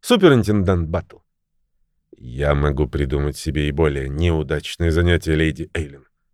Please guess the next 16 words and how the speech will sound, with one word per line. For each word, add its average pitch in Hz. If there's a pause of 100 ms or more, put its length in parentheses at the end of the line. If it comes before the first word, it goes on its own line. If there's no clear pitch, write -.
(560)
Впрочем, 80
говорят, 87
что -
начинать 87
никогда 87
не 87
поздно. 101 (180)
Однако 127
я 131
обладаю 117
хорошим 104
качеством, 98
способным 92
пригодиться 92
в 87
любой 95